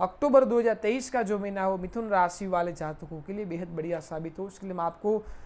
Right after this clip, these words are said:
थोड़े छोटे मोटे उपाय बता देते हैं। आप कृपा करके उपाय जरूर कर लीजिएगा। प्रतिदिन आपको भगवान सूर्य को अर्घ्य देना है, गायत्री मंत्र का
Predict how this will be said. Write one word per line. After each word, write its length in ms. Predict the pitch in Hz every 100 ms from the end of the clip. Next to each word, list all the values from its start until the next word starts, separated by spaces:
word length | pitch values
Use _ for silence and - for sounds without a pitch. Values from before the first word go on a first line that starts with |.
| - -
थोड़े 180 | 233 247
छोटे 280 | 220 220
मोटे 240 | 208 202 208
उपाय 280 | 196 202 196
बता 280 | 175 185
देते 220 | 180 185 208
हैं। 60 |
आप 120 | 190
कृपा 280 | 190 190 214
करके 580 | 214 214 208 226 220 180
उपाय 240 | 165 196
जरूर 300 | 175 170 180
कर 80 | 180
लीजिएगा। 380 | 170 170 180 190
प्रतिदिन 400 | 185 175 196 202
आपको 300 | 190 196 202
भगवान 380 | 165 175 190 196
सूर्य 280 | - 196 196
को 120 | 180
अर्घ्य 200 | 170 190
देना 260 | 175 175
है, 160 | 180 190
गायत्री 360 | 170 175 180 160
मंत्र 280 | 165 156
का 320 | 156 196 220